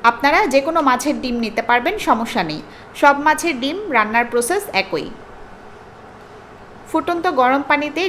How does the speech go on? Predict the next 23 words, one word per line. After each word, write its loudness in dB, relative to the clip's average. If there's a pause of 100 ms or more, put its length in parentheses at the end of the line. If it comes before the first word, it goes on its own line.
ডিমগুলো -2 (160)
দুই 0 (100)
তিন -2
মিনিট 0 (100)
রাখলেই 2
হবে। 0 (720)
দেখবেন 2
ডিমগুলো 0 (100)
ফুলে 2
উঠেছে -2 (360)
এবং 0 (500)
সাদা 6 (340)
হলদেটে 6
হয়ে 2
গিয়েছে। -2 (2000)
দুই 0
তিন -2
মিনিট -4 (140)
ডিম -2 (100)
পানিতে 2 (100)
রাখার 0
পর 4 (140)
উঠিয়ে -2